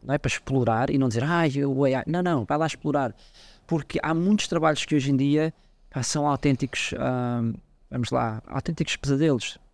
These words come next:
Vou dar exemplos concretos aqui. Passamos na portagem. Aquela pessoa, coitada, que está ali a, a cobrar, que trabalho é esse? Faz lá oito horas, está a receber dinheiro, dar dinheiro, receber dinheiro, dar dinheiro.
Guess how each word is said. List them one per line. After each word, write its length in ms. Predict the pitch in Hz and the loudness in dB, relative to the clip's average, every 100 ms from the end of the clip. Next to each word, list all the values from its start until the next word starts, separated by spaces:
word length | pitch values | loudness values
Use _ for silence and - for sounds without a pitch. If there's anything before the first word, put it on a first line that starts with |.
| _ | _
Vou 100 | 151 | -4
dar 180 | 151 156 | 2 4
exemplos 480 | 139 139 127 113 - - - - _ - | 4 2 0 -4 -12 -18 -20 -20 _ -10
concretos 460 | 139 120 120 - | -6 0 0 0
aqui. 300 | 110 - 104 - _ _ _ _ _ _ | -4 -4 -6 -6 _ _ _ _ _ _
Passamos 320 | 135 175 160 147 | -2 4 4 4
na 100 | 147 | 0
portagem. 580 | - 131 117 98 92 - - - _ | 0 0 0 -2 -6 -12 -20 -20 _
Aquela 240 | - 190 | 2 4
pessoa, 260 | 180 - 160 | 4 2 0
coitada, 360 | 143 139 143 143 | 0 0 0 0
que 60 | |
está 180 | - 135 | 2 4
ali 260 | 127 131 127 | 4 2 0
a, 120 | 127 | -2
a 40 | |
cobrar, 440 | - 110 110 101 - | -6 -4 -4 -4 -8
que 80 | - | -6
trabalho 360 | - 175 175 143 | -2 2 2 2
é 80 | 113 | 0
esse? 340 | 98 - - _ _ | -2 -6 -14 _ _
Faz 220 | - 175 160 | -4 -2 2
lá 140 | 156 | 2
oito 240 | 151 139 139 | 2 2 0
horas, 340 | 143 135 - - _ | 0 -2 -6 -12 _
está 140 | - 135 | -2 -2
a 20 | |
receber 280 | - 127 127 | -2 -2 -2
dinheiro, 260 | 143 143 | 0 0
dar 160 | 117 113 | 0 0
dinheiro, 180 | 117 104 | -2 -4
receber 220 | 131 127 | -4 -2
dinheiro, 200 | 135 135 | -2 0
dar 160 | 127 | -2
dinheiro. 200 | 117 110 | -2 -6